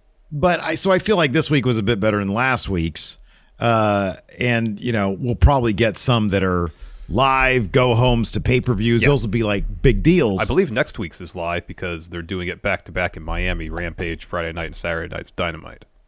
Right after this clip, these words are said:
Speaker 1: Oh, okay. There you go.
Speaker 2: So,
Speaker 1: Okay.
Speaker 2: like, the thing with Rampage, it feels like to me, is they're in a bit of a catch-twenty-two. So I think they w-, probably want it to be essential viewing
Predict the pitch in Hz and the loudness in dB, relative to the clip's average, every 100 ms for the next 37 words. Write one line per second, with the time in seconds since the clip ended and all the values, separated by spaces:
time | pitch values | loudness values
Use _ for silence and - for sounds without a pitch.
0 | _ _ _ - - 160 180 165 185 110 | _ _ _ -10 -2 0 2 0 2 0
1 | 110 185 127 82 135 - 135 147 87 80 | 2 2 4 2 2 0 2 4 4 2
2 | 101 143 - 226 233 185 - 110 151 147 | -2 0 2 2 4 2 2 2 2 2
3 | 156 143 110 135 120 120 - 117 131 110 | 0 0 -4 -2 0 0 -2 0 0 0
4 | 131 147 104 127 101 - 117 - - 92 | 0 0 2 2 2 -2 -4 -2 -6 -6
5 | 85 - - _ _ _ _ _ - 117 | -6 -14 -20 _ _ _ _ _ 0 2
6 | 110 104 90 - _ _ _ _ _ _ | 4 2 0 -10 _ _ _ _ _ _
7 | _ _ _ _ _ 110 165 151 147 107 | _ _ _ _ _ 0 0 2 2 2
8 | 90 - _ - 117 117 127 90 98 117 | -4 -12 _ -2 0 2 2 2 0 -2
9 | - - 92 113 120 120 92 - 127 113 | -4 -10 -2 0 0 -2 -6 -4 -4 -4
10 | 113 92 107 113 147 | -8 -2 -2 0 -2